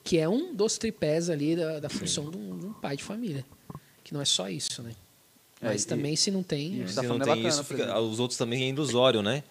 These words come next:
Speaker 1: É.
Speaker 2: Se vocês não conseguem prover o, o básico, é o arroz, o feijão e mo-, e a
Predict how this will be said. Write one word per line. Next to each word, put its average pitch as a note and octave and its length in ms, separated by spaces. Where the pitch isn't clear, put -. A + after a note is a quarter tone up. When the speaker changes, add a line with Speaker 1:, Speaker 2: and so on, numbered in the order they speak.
Speaker 1:
É. - 40
Speaker 2:
Se - 100
vocês G#2 240
não C3+ 60
conseguem G2+ 540
prover F#2+ 440
o, F#2 340
o F#2+ 80
básico, E2+ 480
é F#2 60
o F2 40
arroz, F#2+ 280
o G#2 40
feijão F2 640
e F2+ 80
mo-, E2 320
e F2+ 160
a D#2 400